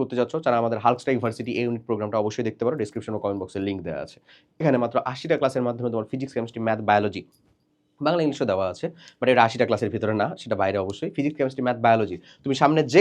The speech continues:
কোনো ভার্সিটিতে ভর্তি পরীক্ষা দাও না কেন, তোমার থিওরিটিক্যাল পোর্শনের একটা সিঙ্গেল কোশ্চেন ইনশাল্লাহ বাইরে যাবে না, যদি সেটা শর্ট সিলেবাসের মধ্যে থেকে হয় তাহলে। ঠিক আছে, তো আশা করি বুঝতে পারছো।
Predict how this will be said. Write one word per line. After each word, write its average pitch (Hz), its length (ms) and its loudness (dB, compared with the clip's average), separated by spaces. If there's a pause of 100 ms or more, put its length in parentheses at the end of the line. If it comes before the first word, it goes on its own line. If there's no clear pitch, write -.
কোনো 240 140 10
ভার্সিটিতে 143 440 6
ভর্তি 131 180 2
পরীক্ষা 120 280 2
দাও 117 100 4
না 117 100 0
কেন, 147 140 -2
তোমার 131 280 -2
থিওরিটিক্যাল 156 420 4
পোর্শনের 135 400 0 (120)
একটা - 140 0 (120)
সিঙ্গেল 196 340 4
কোশ্চেন 135 260 -2
ইনশাল্লাহ 110 340 -4
বাইরে 90 140 -2
যাবে 73 220 -12
না, - 40 -20 (320)
যদি 127 160 4
সেটা 113 120 -4
শর্ট 113 200 -2
সিলেবাসের 101 320 -2
মধ্যে 101 280 -4
থেকে 87 180 -8
হয় 73 140 -10
তাহলে। - 200 -20 (440)
ঠিক 156 160 2
আছে, - 120 -4 (260)
তো - 80 4
আশা 160 180 8
করি 190 100 6
বুঝতে 165 280 4
পারছো। 185 240 4